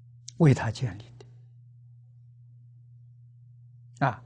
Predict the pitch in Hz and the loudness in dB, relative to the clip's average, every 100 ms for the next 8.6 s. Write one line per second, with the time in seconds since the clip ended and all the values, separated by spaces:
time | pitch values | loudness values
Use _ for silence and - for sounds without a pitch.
0 | - 139 120 - - 98 127 - - - | 0 2 2 -2 -10 -12 -14 -20 -20 -20
1 | - - 139 127 117 104 110 139 - - | -16 2 2 4 0 -4 -6 -8 -10 -20
2 | - - - - - - - - - - | -20 -20 -20 -20 -20 -20 -20 -20 -20 -20
3 | - 120 135 139 117 - 147 135 131 104 | -2 -2 0 -4 -6 0 0 0 -2 -8
4 | - 104 117 - - - - - - - | -12 -12 -12 -16 -20 -20 -20 -20 -20 -20
5 | - - - - - - 113 - - - | -20 -20 -20 -20 -20 -16 -16 -16 -20 -4
6 | 127 110 135 135 110 113 107 - - - | -4 -2 -2 -2 -4 -8 -10 -14 -20 -16
7 | - 123 - 151 - - - - - - | -6 -6 -4 -8 -8 -20 -20 -20 -20 -20
8 | - - - - - | -20 -20 -20 -20 -20